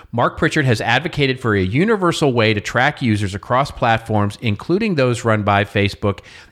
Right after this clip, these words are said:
and Alphabet's Google, that protects privacy while also giving marketers information to better hone their message."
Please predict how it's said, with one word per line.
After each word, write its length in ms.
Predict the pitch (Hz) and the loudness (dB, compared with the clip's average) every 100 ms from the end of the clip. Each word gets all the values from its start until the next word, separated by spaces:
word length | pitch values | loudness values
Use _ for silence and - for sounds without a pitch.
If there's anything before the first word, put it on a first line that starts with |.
| - | -4
and 100 | 113 | 0
Alphabet's 540 | 110 107 117 104 101 | 2 0 0 -2 -2
Google, 320 | - 98 95 | -2 0 0
that 140 | 98 98 | -2 -4
protects 320 | 101 - 139 | -4 -2 -2
privacy 480 | - 117 104 107 107 | -2 0 0 -2 -4
while 260 | 101 92 | 0 2
also 280 | 98 131 156 | 2 0 -2
giving 260 | 135 117 107 | -2 -2 0
marketers 420 | 101 101 104 98 | 0 0 -2 -4
information 640 | 98 98 101 95 90 95 - - - | -6 -6 -2 -2 -2 -4 -8 -18 -8
to 100 | 113 | -4
better 260 | 104 110 117 | 0 2 2
hone 480 | 101 95 90 87 92 - _ | 2 2 2 -2 -6 -14 _
their 420 | 92 90 87 101 - | -6 -4 -2 -2 -6
message." 600 | 139 156 156 95 78 - | -4 -2 0 -2 -4 -8